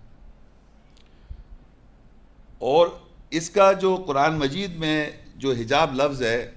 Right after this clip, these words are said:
اس کا زیادہ تر تعلق جو ہے وہ میں آپ کو بتانا ضرور سمجھتا ہوں،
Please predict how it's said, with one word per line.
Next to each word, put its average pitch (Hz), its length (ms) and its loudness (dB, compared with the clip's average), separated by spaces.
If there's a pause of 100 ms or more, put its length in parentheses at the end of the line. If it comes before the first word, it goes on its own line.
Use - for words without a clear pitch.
(120)
اس 120 180 -10
کا 151 140 -2
زیادہ 127 480 2
تر 180 100 -2
تعلق 135 460 -2
جو 120 100 -4
ہے 120 60 -4
وہ 120 220 -6
میں 117 120 -6
آپ 110 160 -6
کو 110 60 -12
بتانا 104 400 -6
ضرور 104 260 -8
سمجھتا 92 380 -12
ہوں، 98 140 -10